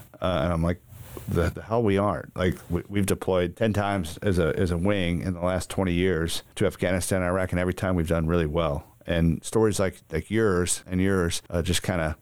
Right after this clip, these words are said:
uh, shows that light that, hey, these guys are true citizen soldiers. And if you put 'em in,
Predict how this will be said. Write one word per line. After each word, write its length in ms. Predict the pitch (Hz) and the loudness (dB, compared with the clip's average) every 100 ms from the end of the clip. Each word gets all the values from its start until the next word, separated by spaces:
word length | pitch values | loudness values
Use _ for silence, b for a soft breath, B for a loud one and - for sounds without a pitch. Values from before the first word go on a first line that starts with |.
| B B B B B - | B B B B B -8
uh, 40 | |
shows 320 | 92 - 92 | -2 2 2
that 180 | - 69 | 2 -2
light 320 | 69 82 65 | 0 -2 -2
that, 160 | - 65 | -6 -8
hey, 140 | - 90 | -2 0
these 160 | 95 | 0
guys 200 | - 110 | 2 2
are 60 | 78 | 0
true 260 | - - | -2 0
citizen 460 | 104 - 92 82 87 | 0 2 0 2 0
soldiers. 380 | - 92 90 82 | 2 2 2 2
And 100 | 82 | 0
if 80 | 80 | 0
you 80 | |
put 180 | - 120 | 0 2
'em 100 | 101 | 4
in, 280 | 98 92 85 | 4 2 0